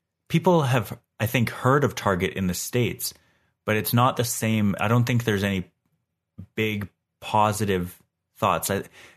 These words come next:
another thing I heard when they first opened is that people went to Target thinking, "Oh, there's Targets in the States. I've heard that's pretty cheap there."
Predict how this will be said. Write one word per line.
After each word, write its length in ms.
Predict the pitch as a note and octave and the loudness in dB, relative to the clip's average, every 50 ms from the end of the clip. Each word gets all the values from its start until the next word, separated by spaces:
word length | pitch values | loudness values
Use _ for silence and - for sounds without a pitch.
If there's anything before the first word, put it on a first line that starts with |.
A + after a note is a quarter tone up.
| _ _ - - - - _ - | _ _ -10 -10 -10 -10 _ -2
another 280 | A#2+ A#2+ C3 C#3 D#3 F3 | 2 2 4 4 4 2
thing 200 | E3+ E3 C#3 A#2 | 2 2 0 0
I 60 | G2+ | 0
heard 260 | F#2 F2 G#2 F#2+ F#2 F2+ | 0 2 2 2 2 2
when 160 | F#2 F2+ F2+ | 2 4 2
they 80 | F2+ | 2
first 300 | F2 - G#2 G2 - - | 2 2 0 0 0 2
opened 360 | G2 A2 A#2 - F#2+ F2 E2+ E2+ | 2 2 2 2 0 0 0 0
is 120 | E2+ D#2 | 0 -2
that 100 | F2+ - | -2 -2
people 320 | - A2 - - G#2 G2 | -2 -2 0 0 0 2
went 200 | G2 G2+ G2+ F2 - | 2 0 0 -2 -4
to 60 | G2 | -8
Target 400 | - - G#2 G2+ F#2+ F2 E2 - | -4 0 0 0 0 0 -2 -4
thinking, 360 | - - F#2 F#2 F2 F#2 G2 A#2+ | -4 -4 -4 -2 -2 0 0 2
"Oh, 200 | D3+ D#3 A#2+ G2+ | 2 2 2 2
there's 160 | F2+ F#2 F2+ | 2 0 0
Targets 300 | - - B2 A#2+ A#2+ A#2 A#2+ | 0 2 2 2 2 2 0
in 40 | |
the 40 | A2+ | 0
States. 280 | - - D3+ D3 B2 - | 0 0 0 0 0 0
I've 120 | G2+ - - | -2 0 0
heard 220 | A2+ A2 G#2 G2 | 0 0 0 0
that's 180 | G2+ F#2+ - - | -2 -4 -4 -4
pretty 160 | - G2+ F#2 | -4 -4 -4
cheap 200 | - - A2+ A2 G2+ | -4 -4 -6 -4 -4
there." 300 | F#2+ G1+ G1+ G1+ - | -4 -4 -4 -6 -8